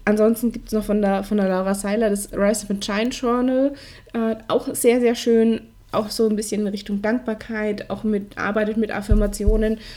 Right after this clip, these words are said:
Also je nachdem, was dir da besser gefällt. Ich verlinke es in den Shownotes, dann kannst du es dir mal angucken. Und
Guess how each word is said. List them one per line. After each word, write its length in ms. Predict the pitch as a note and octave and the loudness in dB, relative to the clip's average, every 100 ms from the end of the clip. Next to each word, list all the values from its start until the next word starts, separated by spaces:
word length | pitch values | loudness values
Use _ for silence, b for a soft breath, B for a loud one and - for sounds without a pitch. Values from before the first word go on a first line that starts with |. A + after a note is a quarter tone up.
| B B - | B B -2
Also 200 | G#3 D#4+ | 0 2
je 100 | G#3 | 2
nachdem, 340 | A3 A3 G#3+ | 0 -2 -2
was 200 | G#3+ G#3 | -2 -2
dir 100 | G#3 | -2
da 100 | G3 | -2
besser 280 | G3 G3 G3 | -2 -2 -4
gefällt. 320 | F#3+ G#3 G#3 | -2 -4 -4
Ich 100 | B3+ | -2
verlinke 280 | A#3+ A3+ C4 | 0 2 2
es 60 | G#3+ | 0
in 60 | |
den 100 | G#3+ | -2
Shownotes, 420 | G#3 A3 A3 A3 A3 | -2 -2 -2 -2 -4
dann 100 | G3 | -4
kannst 240 | G#3 G3+ | -4 -6
du 40 | |
es 80 | - | -6
dir 120 | - | -4
mal 140 | G3 - | -2 -2
angucken. 500 | G#3 - F3+ G3+ D4 - _ - - - - - - - - F#3+ | -4 -4 -2 -2 -4 -12 _ -20 -20 -20 -20 -20 -20 -18 -12 -4
Und 360 | - G3+ A3 G#3+ | 4 4 4 0